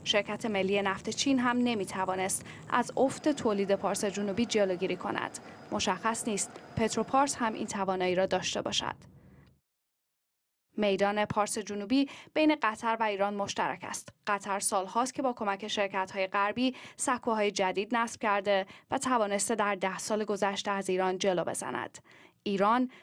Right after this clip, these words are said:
طی سالهای گذشته توانسته تولید خود را تقریباً به تولید قطر نزدیک کند، اما کشور همسایه هنوز یک قدم از ایران جلوتر است.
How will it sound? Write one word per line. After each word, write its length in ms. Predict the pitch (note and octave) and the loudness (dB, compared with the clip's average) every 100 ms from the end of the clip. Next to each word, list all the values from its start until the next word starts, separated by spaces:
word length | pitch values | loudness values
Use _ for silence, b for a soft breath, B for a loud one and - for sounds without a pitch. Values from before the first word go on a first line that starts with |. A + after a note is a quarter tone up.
| _ | _
طی 240 | D4 C#4+ | -2 0
سالهای 500 | D4 B3+ G#3 G3+ A#3+ | 2 2 2 2 2
گذشته 600 | C4+ A3+ A3+ G#3+ - A#3 A#3 B - | 2 2 0 0 0 0 0 B -4
توانسته 600 | C4 C4+ C4 C4 - D#4 | 2 4 4 2 0 -2
تولید 540 | - - A3 A3+ C#4 | 0 2 2 4 2
خود 220 | C#4 C4+ | 2 2
را 100 | C4+ | 2
تقریباً 680 | C4 - B3 A#3+ A#3+ A#3 C#4+ | 0 -2 -2 0 0 2 2
به 140 | C#4 | 2
تولید 360 | C4 A3 G3+ F#3+ | 0 0 2 2
قطر 440 | F#3 G3 F#3+ A3+ | 0 -2 0 -2
نزدیک 460 | A3+ G#3+ G#3+ - C4 | 0 0 0 0 -2
کند، 380 | G#3 F#3+ F#3 - B B | -2 0 0 -4 B B
اما 220 | - C#4 B3+ | 2 4 2
کشور 380 | G#3 - G3 | 0 0 0
همسایه 580 | F#3+ G#3 G#3+ C4 C4+ C#4+ C#4 B - | 0 0 0 2 4 2 0 B -4
هنوز 340 | C#4+ C4+ C#4 A#3+ | 0 2 2 2
یک 200 | B3+ B3+ - | 2 2 0
قدم 260 | G#3+ G3 G3+ | 0 0 0
از 200 | G3 - | -2 -2
ایران 340 | G3 F#3 F3+ F#3 | -2 0 0 0
جلوتر 440 | F#3+ E3 - A3+ - | 0 0 -4 -6 -4
است. 300 | - - - | -4 -4 -6